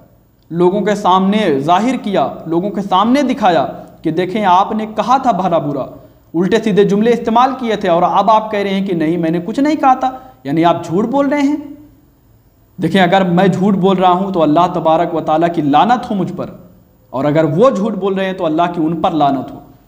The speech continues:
मेरी हक्कानियत को इस तरीके से समझें आप। तो इन-, इन्होंने झूठ बोल दिया साफ,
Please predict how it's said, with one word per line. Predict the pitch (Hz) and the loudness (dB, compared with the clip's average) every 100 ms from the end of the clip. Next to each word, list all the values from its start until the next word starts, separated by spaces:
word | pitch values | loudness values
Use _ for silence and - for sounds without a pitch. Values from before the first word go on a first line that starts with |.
| - | -10
मेरी | 139 151 151 | -4 0 0
हक्कानियत | 151 151 156 175 185 175 | 0 0 2 2 0 0
को | 165 | 0
इस | 165 - | -2 -2
तरीके | 156 160 | -4 -2
से | 170 156 | -4 -4
समझें | 143 139 139 | -4 -4 -4
आप। | 120 120 - - - - - 175 | -8 -10 -18 -20 -20 -20 -8 -2
तो | 170 - - 175 | -2 -4 -4 0
इन-, | 180 175 | 2 2
इन्होंने | 202 220 240 | 2 2 2
झूठ | 202 214 294 | 2 2 2
बोल | 302 285 | 2 0
दिया | 220 185 | 2 0
साफ, | 175 139 - - | 2 0 -2 -12